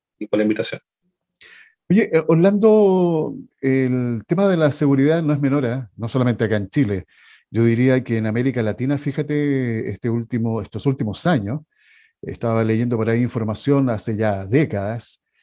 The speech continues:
Speaker 2: que a través de distintos organismos se está tratando de abordar este problema que genera, por supuesto, una serie de inconvenientes en la ciudadanía. Y en Chile,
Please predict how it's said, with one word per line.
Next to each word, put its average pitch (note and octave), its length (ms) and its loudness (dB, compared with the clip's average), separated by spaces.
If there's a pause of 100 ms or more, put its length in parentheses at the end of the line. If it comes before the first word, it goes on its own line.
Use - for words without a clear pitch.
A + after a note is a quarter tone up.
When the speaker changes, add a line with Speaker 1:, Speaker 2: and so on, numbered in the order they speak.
(280)
Speaker 2:
que B2 600 4
a A#2+ 100 0
través C#3 240 2
de D3 60 4
distintos D3+ 420 0
organismos D#3+ 800 -2
se C3 140 -4
está D3 440 2
tratando C#3 640 0
de A#2 340 0 (560)
abordar B2 720 2 (160)
este A#2+ 760 -2
problema A#2 680 0 (500)
que B2 520 4
genera, F3 420 2
por A2 100 -6
supuesto, B2+ 360 -4
una A2+ 160 -4
serie B2+ 340 0
de A2 180 -2
inconvenientes A2 680 -2
en G#2 220 0
la F#2+ 320 -2
ciudadanía. G#2+ 680 2 (580)
Y D3 160 4
en A#3+ 100 4
Chile, F3+ 380 4